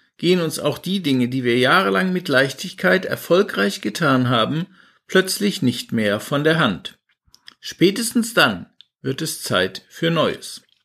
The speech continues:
Mein Klient hatte nach seiner Neufokussierung schnell wieder neue Ideen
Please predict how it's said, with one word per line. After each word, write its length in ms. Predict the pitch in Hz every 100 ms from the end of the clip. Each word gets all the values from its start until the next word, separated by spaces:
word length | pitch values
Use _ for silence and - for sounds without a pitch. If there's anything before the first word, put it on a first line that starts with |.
| _ _ - - _ _ _ _ _
Mein 220 | 135 131
Klient 460 | 127 123 110 151 165
hatte 220 | 190 190
nach 140 | 180
seiner 300 | - 165 147
Neufokussierung 1000 | 123 120 196 196 135 131 - 143 139 156
schnell 420 | 147 156 147 175
wieder 200 | 165 143
neue 280 | 143 123 131
Ideen 640 | 131 143 156 175 120 98